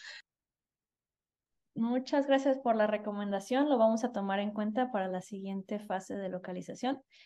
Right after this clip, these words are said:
Queremos seguir trabajando en este proyecto. Queremos que todas las aplicaciones de mantequilla se traduzcan a lenguajes indígenas, si es posible. Y sí nos queremos enfocar el siguiente año a crear estos tutoriales y videos y manuales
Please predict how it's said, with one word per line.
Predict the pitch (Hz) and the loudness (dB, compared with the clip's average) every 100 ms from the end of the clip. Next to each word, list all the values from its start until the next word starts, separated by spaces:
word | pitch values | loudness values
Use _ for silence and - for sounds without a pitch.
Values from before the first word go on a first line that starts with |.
| _ _ | _ _
Queremos | 226 226 240 247 | 2 4 4 2
seguir | 247 214 214 214 | 0 0 -2 2
trabajando | 220 208 196 - 190 196 | 4 6 4 0 -2 0
en | 202 190 | 0 -2
este | 190 202 | -4 -4
proyecto. | 202 175 180 180 - 240 247 | -2 0 0 0 -2 -4 -4
Queremos | 190 185 185 190 190 | -4 -4 -4 -6 -8
que | - 175 _ - | -8 -10 _ -4
todas | 190 190 190 | -2 -2 -4
las | 190 185 | -6 -6
aplicaciones | 170 175 175 170 180 180 185 | -8 -8 -8 -8 -4 -4 -4
de | 185 | -4
mantequilla | 175 170 175 170 180 180 175 185 | -4 -4 -6 -12 -10 -4 -4 -4
se | - 175 | -6 -8
traduzcan | 170 175 175 170 190 180 | -6 -6 -6 -10 -8 -6
a | 175 | -4
lenguajes | 165 165 170 175 - | -4 -4 -6 -8 -8
indígenas, | 165 165 165 196 202 | -6 -6 -6 -8 -8
si | - 190 | -8 -10
es | 180 | -10
posible. | - 175 214 226 233 226 226 - - - _ - | -14 -10 -6 -6 -4 -6 -6 -14 -20 -20 _ 0
Y | 247 294 | 4 6
sí | 294 | 8
nos | 277 277 | 8 8
queremos | - 247 247 | 6 4 4
enfocar | 240 226 247 254 | 2 2 6 6
el | 247 | 6
siguiente | 254 233 214 214 240 | 2 -2 -4 0 0
año | 233 220 233 285 | 2 2 4 4
a | 254 | 4
crear | - 185 180 | 2 -2 0
estos | 190 190 220 214 | -2 -6 -8 -6
tutoriales | 214 214 196 190 185 185 190 190 190 - | -6 -4 -4 -2 0 0 -2 -2 -4 -8
y | |
videos | 180 180 185 180 180 180 185 | -6 -4 0 2 2 2 -2
y | 180 | -4
manuales | 170 175 170 175 175 175 | -2 -2 0 0 0 -2